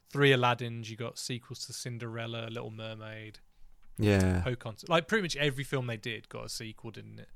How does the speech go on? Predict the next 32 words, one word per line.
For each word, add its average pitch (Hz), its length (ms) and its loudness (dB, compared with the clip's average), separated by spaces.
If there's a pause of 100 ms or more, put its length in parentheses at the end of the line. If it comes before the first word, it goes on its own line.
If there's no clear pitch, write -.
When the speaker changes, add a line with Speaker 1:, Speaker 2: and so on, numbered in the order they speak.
(300)
Speaker 2:
<laughs> - 320 -2
Pretty - 160 -2
Speaker 1:
But 123 280 2
Speaker 2:
much. - 120 0
Speaker 1:
it, - 60 -8
they 127 100 0
weren't 127 260 0
theatrical, 151 560 2
they 143 100 4
were 123 80 2
just 120 200 -4
straight 127 240 -2
to 135 100 -8
V 131 100 -4
H 131 200 -4
S. 147 160 -6
And 156 80 -2
I 160 40 -2
find 180 360 0
that 151 300 -6
bizarre 143 400 2
because 143 320 -8
now 160 240 2
in 156 80 -2
today's 135 520 0
world, 107 360 -10
you've 117 100 -10
got 127 140 -8
Frozen 120 400 -4
two, 113 280 -8
which 110 200 -12
is 113 120 -8